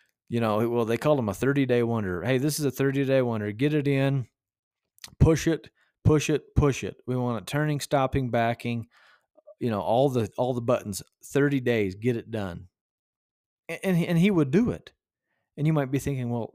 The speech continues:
isn't that great? In thirty days, we can make all this, uh, that, that sounds like a lot of progress." Yeah, but don't be fooled.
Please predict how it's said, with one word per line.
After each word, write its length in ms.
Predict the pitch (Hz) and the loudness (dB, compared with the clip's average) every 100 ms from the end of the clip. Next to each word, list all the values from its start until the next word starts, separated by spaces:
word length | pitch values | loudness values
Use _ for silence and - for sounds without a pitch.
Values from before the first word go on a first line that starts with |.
| - | -12
isn't 200 | 131 190 | -8 -6
that 180 | 214 - | -8 -10
great? 480 | 104 98 180 202 - _ _ _ _ _ - | -10 -6 -6 -8 -18 _ _ _ _ _ -8
In 100 | 127 | -4
thirty 320 | 123 156 190 | 0 2 0
days, 440 | 107 104 123 156 | -2 0 0 -2
we 140 | 117 131 | -4 -4
can 180 | 127 | -2
make 220 | 117 127 90 | -2 -4 -4
all 140 | 107 | -6
this, 220 | 117 104 - | -6 -8 -10
uh, 140 | 104 | -12
that, 260 | 87 101 - | -8 -10 -6
that 160 | 123 185 | -6 -4
sounds 220 | 180 98 | -4 -6
like 120 | 175 | -8
a 60 | 151 | -10
lot 220 | 98 107 | -8 -8
of 60 | - _ _ | -10 _ _
progress." 840 | - - - - 107 73 - - - _ _ _ _ _ _ _ _ _ _ _ | -10 -4 0 0 0 -4 -6 -14 -18 _ _ _ _ _ _ _ _ _ _ _
Yeah, 640 | - 101 98 101 107 101 92 | -12 -6 0 2 2 2 0
but 280 | 98 98 98 | -2 -4 -4
don't 460 | 110 117 165 185 - | 0 2 4 2 0
be 180 | 165 170 | 0 0
fooled. 640 | - - 151 104 82 - | -2 0 2 2 -4 -10